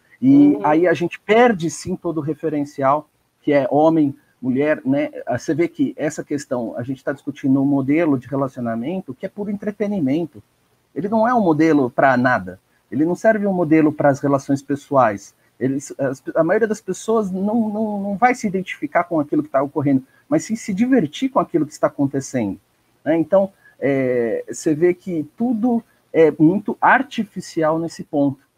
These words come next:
Speaker 1: né? Então, ele se presta a um fim da, assim, da puramente satisfação pessoal, individual. E dentro do relacionamento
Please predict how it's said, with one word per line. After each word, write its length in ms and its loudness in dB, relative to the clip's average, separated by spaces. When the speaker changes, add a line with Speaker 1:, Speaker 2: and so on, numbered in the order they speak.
Speaker 1:
né? 160 0
Então, 340 -2
ele 200 0
se 180 -6
presta 560 0
a 100 0
um 120 -2
fim 280 -8
da, 180 -2
assim, 340 -4
da 180 -2
puramente 680 -2
satisfação 560 -4
pessoal, 640 0
individual. 800 2
E 60 -4
dentro 340 0
do 100 -4
relacionamento 920 -2